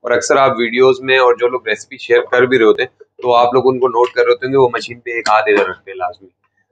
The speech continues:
तो वो इसीलिए रखा जाता है कि यार, ये मशीन कहीं गर्म तो नहीं हो गई। तो उनको इस चीज़ से, आ, आ, idea ले रहे होते हैं वो लोग कि यार, मशीन गर्म ना हो जाएगी। तो इन चीज़ों को ऐड करने के बाद अब हम चलते हैं अपनी ताहिनी की तरफ।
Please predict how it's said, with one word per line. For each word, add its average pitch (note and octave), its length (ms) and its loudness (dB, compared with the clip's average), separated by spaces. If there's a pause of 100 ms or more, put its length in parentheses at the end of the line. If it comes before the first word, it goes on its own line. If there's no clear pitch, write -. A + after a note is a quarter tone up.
तो A2+ 80 -12
वो B2 140 4
इसीलिए C#3 380 2
रखा B2+ 280 2
जाता B2 260 2
है C3 80 2
कि B2 220 0
यार, B2 340 0
ये A#2+ 80 -10
मशीन A2 340 -12
कहीं A#2 240 -4
गर्म A2+ 220 -6
तो A#2 100 -18
नहीं A#2 140 -18
हो G2 80 -12
गई। F#2 100 -16 (380)
तो A2+ 80 -8
उनको A#2 240 2
इस A#2+ 180 0
चीज़ A#2 180 -4
से, B2+ 80 0
आ, A2+ 100 4
आ, G#2+ 560 2
idea B2 260 2
ले A2+ 80 0
रहे A2 100 -2
होते G#2+ 160 -8
हैं A2 60 -12
वो G#2+ 100 -4
लोग G#2+ 140 -8
कि A2+ 120 -14
यार, G#2+ 260 -2
मशीन G#2+ 300 -16
गर्म G2+ 220 -2
ना G2 100 -6
हो F2+ 80 -8
जाएगी। F2 260 -20 (460)
तो A2+ 360 2
इन B2+ 120 0
चीज़ों C3+ 280 4
को C3+ 120 4
ऐड C3 240 0
करने C3+ 240 0
के B2+ 80 0
बाद C3+ 140 2
अब B2+ 240 -2
हम B2+ 120 -6
चलते B2 300 -16
हैं C#3 60 -10
अपनी B2 180 -14
ताहिनी A#2+ 340 -20
की D3 100 -20
तरफ। D3 280 -10